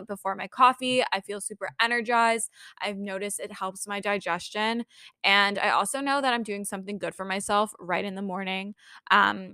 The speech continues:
I get everything in. It's super easy. I don't have to put it into a smoothie because it actually tastes good. It kind of has this fruity taste, a little bit of vanilla in it. And my friends have all loved it, of whom I've shared it with. They love it. And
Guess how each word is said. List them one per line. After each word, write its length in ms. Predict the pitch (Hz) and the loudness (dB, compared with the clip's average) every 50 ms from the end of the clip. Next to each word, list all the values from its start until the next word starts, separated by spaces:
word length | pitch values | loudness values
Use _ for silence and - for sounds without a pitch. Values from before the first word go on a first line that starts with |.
| - - | -10 -8
I 100 | 202 208 | -6 -4
get 180 | 202 202 - - | -2 -2 0 0
everything 480 | 190 185 - 208 220 - 277 277 294 | 0 0 0 -2 -4 -4 -4 -4 -4
in. 320 | 269 - 262 254 254 247 247 | -2 -2 0 0 0 0 -2
It's 220 | - 214 - - | -4 -6 -8 -10
super 240 | - 208 - 262 - | -10 -8 -6 -4 -4
easy. 460 | - 240 240 226 202 233 233 233 233 - | -4 -4 -4 -4 -4 -2 -2 -2 0 0
I 100 | - 202 | 0 -2
don't 240 | 196 - 196 165 - 208 | -2 -2 -6 -6 -6 -8
have 180 | 214 214 214 - | -8 -8 -8 -8
to 80 | 247 | -10
put 160 | - - 247 | -8 -6 -4
it 60 | 247 240 | -4 -4
into 220 | 247 233 254 262 | -4 -2 -2 -2
a 40 | 254 | -2
smoothie 680 | 247 - - 233 226 226 208 226 226 226 233 233 214 - | -2 -2 -4 -4 -4 -4 -4 -2 -2 -2 -2 -2 -4 -4
because 400 | 226 214 - 214 208 196 196 - | -8 -10 -6 -4 -4 -4 -4 -4
it 120 | - - 107 | -4 -2 0
actually 520 | 190 196 190 - - 277 294 302 - - _ | 0 0 -2 -4 -8 -8 -6 -6 -6 -8 _
tastes 300 | - - 190 190 196 - | -10 -8 -8 -6 -6 -6
good. 260 | - 185 180 190 - - - | -4 -2 -2 -2 -2 -4 -8
It 80 | 202 | -10
kind 240 | - 208 190 208 233 | -6 -4 -4 -2 -2
of 60 | 254 | -2
has 180 | 269 269 269 262 | -2 -2 -2 -4
this 180 | 277 262 - - _ _ | -6 -8 -8 -10 _ _
fruity 360 | - - 202 202 208 214 240 | -16 -10 -8 -8 -6 -6 -6
taste, 480 | 247 240 233 226 220 226 233 - - - - _ - - - _ | -6 -6 -4 -2 0 0 0 0 -2 -4 -8 _ -20 -20 -16 _
a 60 | - 220 | -6 -4
little 280 | 226 214 202 214 226 | -2 0 0 0 0
bit 120 | 214 233 226 | 0 0 0
of 120 | 233 214 | -2 -2
vanilla 360 | 233 220 214 208 214 214 214 | -4 -4 -4 -2 0 0 0
in 140 | 202 208 208 | -2 -2 -2
it. 200 | 208 208 214 - _ _ _ - _ _ _ _ | -2 -4 -4 -6 _ _ _ -20 _ _ _ _
And 500 | 214 208 208 202 202 202 196 202 202 202 - - _ _ | 2 2 4 4 4 2 0 -4 -6 -10 -12 -14 _ _
my 200 | - 196 196 208 | -6 -4 -4 -4
friends 560 | - - 196 185 185 190 196 208 220 - - - _ | -2 0 0 2 2 0 -2 -4 -6 -8 -8 -10 _
have 260 | - 208 208 190 - - - | -10 -8 -6 -6 -4 -2 -2
all 200 | 196 220 269 285 | 0 0 2 2
loved 200 | 254 240 226 247 | 2 2 2 0
it, 240 | 247 240 233 - - _ - | -2 -2 -4 -4 -6 _ -12
of 120 | 214 196 196 190 | -12 -12 -10 -10
whom 180 | 208 202 208 | -10 -8 -8
I've 200 | - - 190 185 - | -8 -8 -10 -10 -12
shared 320 | - - - 262 262 269 | -16 -8 -2 0 2 2
it 140 | 277 - - | 2 2 0
with. 240 | 254 254 254 262 - _ _ _ _ _ _ - | 0 0 0 -2 -4 _ _ _ _ _ _ -4
They 140 | 220 226 233 | 0 2 4
love 260 | 240 240 233 226 208 | 4 4 2 2 2
it. 300 | 233 226 233 226 220 - _ _ _ - - _ _ - | 2 2 2 2 0 -2 _ _ _ -20 -20 _ _ -8
And 560 | 214 208 208 208 208 208 208 202 208 202 - | -6 -4 -2 -2 -2 -2 -4 -4 -6 -8 -10